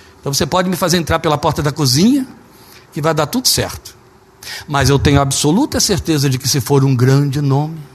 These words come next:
Contam que numa das mais trágicas enchentes da Holanda, de Amsterdã,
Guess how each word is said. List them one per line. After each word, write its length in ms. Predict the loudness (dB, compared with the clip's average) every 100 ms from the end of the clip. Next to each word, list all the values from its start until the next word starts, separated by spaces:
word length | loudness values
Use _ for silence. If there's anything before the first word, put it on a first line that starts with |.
| -20 -20 -20 -20 -20 -16 -16 -16 -20 -20 -20 -20 -20 -20 -20 -20 -20 -20 -20 -2
Contam 360 | 0 2 0
que 420 | 2 4 6 4 0 -10 -20 -20 -20 -20 -20 -20 -20 -16 -16 -16 -18 -4
numa 240 | 0 2 2
das 240 | 0 0
mais 400 | 2 2 0 -4
trágicas 720 | -2 0 2 0 -2 -2 0
enchentes 600 | -2 -2 -4 -4 -4 -4
da 120 | 0
Holanda, 520 | 0 2 0 0 -4 -6
de 80 | -4
Amsterdã, 680 | -2 0 0 0 2 2 0